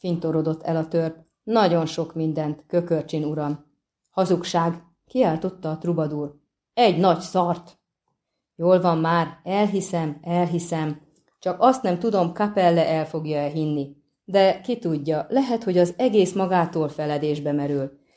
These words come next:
Én mondom neked, Bibervelt, hogy az utolsó szélütése óta Kapelle nagyon megváltozott.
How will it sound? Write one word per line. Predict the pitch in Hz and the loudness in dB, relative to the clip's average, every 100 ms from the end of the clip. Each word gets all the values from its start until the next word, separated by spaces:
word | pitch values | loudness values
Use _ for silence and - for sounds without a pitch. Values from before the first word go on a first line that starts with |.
| _ - | _ 0
Én | 226 285 | 6 8
mondom | 262 233 202 | 6 4 2
neked, | 185 180 185 170 | 0 0 0 0
Bibervelt, | 190 175 170 165 165 160 - _ - | 0 0 0 0 -2 -4 -8 _ -10
hogy | 165 | -4
az | 160 - | -4 0
utolsó | 269 269 226 220 220 | 0 4 2 2 -2
szélütése | 214 208 214 202 196 185 185 151 | 0 0 0 0 0 -2 0 0
óta | 165 160 156 143 - | 0 -2 -4 -6 -2
Kapelle | 226 240 196 170 156 82 | -2 2 4 4 2 0
nagyon | 156 165 156 147 | -2 -2 0 0
megváltozott. | 147 143 147 143 151 151 143 | -2 -4 -4 -6 -8 -12 -12